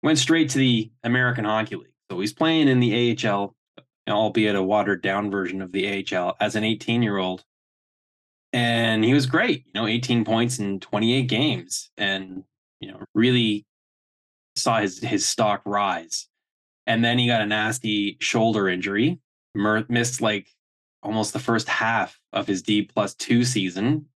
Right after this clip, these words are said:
and eventually was returned to the O H L when he was healthy. Had a slow start,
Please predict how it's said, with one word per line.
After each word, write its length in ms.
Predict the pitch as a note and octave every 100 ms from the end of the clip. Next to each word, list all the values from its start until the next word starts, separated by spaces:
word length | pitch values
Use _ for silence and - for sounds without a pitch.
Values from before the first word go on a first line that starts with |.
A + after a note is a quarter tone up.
| -
and 100 | G2+
eventually 400 | F#2+ A#2+ B2+ A#2+
was 120 | G2+
returned 380 | F#2+ - G#2 F#2+
to 80 | F#2+
the 360 | G2 G2 F#2+ -
O 160 | G#2+ G#2+
H 160 | G2+ G#2+
L 200 | G2 F#2+
when 140 | F#2
he 140 | F#2+
was 100 | F#2
healthy. 480 | - G#2+ A#2 G2+ B2+ _ _ _ _ _ _ _ _ _ _ -
Had 120 | D#3
a 80 | C#3+
slow 280 | C3+ C#3 C3+
start, 500 | B2+ B2 C#3+ E3